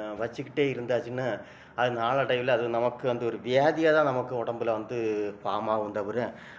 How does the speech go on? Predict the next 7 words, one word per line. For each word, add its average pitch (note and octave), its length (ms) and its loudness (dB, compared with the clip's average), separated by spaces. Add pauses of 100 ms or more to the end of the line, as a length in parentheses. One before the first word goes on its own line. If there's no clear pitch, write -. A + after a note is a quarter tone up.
அதுக்கு A#2+ 380 -6
சொல்யூஷன் B2 360 -4
கிடைக்காது. G2 480 -6 (1040)
நம்ம C#3 220 2
எந்த F3+ 440 2
ஒரு F#3 160 4
விஷயத்தையும் D3 840 2